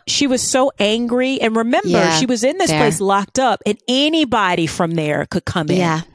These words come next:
Speaker 2: that's
Speaker 1: So it
Speaker 2: true.
Speaker 1: could have been one, it could, it could have been a lot of the twenty-two men who were killed, too.
Speaker 2: That's true. Okay,
Speaker 1: But it was
Speaker 2: feel
Speaker 1: so
Speaker 2: better about
Speaker 1: many
Speaker 2: that.
Speaker 1: that she may not even remember.
Speaker 2: Yeah, that's true. That's a good point.
Speaker 1: Yeah.
Speaker 2: But she w-, was also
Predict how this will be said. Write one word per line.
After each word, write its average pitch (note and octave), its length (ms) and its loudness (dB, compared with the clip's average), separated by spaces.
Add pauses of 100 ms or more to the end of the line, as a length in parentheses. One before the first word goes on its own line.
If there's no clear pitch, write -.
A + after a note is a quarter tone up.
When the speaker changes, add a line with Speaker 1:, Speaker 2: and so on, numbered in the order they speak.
(200)
Speaker 2:
that's F3 240 -4
Speaker 1:
So C4 100 2
it B3+ 60 0
Speaker 2:
true. - 100 0
Speaker 1:
could E4 140 2
have D#4+ 140 -2
been A3 400 -2
one, A3 480 0
it A3 240 -2
could, C4+ 160 0
it B3 260 0
could D4 140 0
have A3+ 60 -6
been A#3 120 0
a F#3+ 80 0
lot G3 300 2
of F#3 100 -4
the G3 80 -2
twenty-two G3+ 480 -2
men F3+ 160 0
who E3+ 80 0
were D#3 160 -2
killed, F3 460 -2
too. G#3+ 260 0
Speaker 2:
That's G#3 280 0
true. D#4+ 240 0
Okay, D4 280 -4
Speaker 1:
But A#3+ 120 2
it A#3+ 60 0
was G#3+ 100 -2
Speaker 2:
feel C4 80 -2
Speaker 1:
so C4+ 80 2
Speaker 2:
better A3 120 2
about B3 80 2
Speaker 1:
many C4+ 140 0
Speaker 2:
that. A3 100 -2
Speaker 1:
that G#3 120 0
she D4+ 180 -2
may B3 220 0
not G#3+ 360 0
even G3 300 -2
remember. E3+ 680 -4 (400)
Speaker 2:
Yeah, F#3 320 -8
that's G3 220 -6
true. G3+ 220 -4
That's F3 200 -6
a F3+ 40 -8
good F3+ 120 -2
point. F3 300 -6 (400)
Speaker 1:
Yeah. F#3 300 0
Speaker 2:
But A#3+ 120 2
she - 180 -2
w-, A3 220 -2
was A3 260 -2
also A3+ 340 0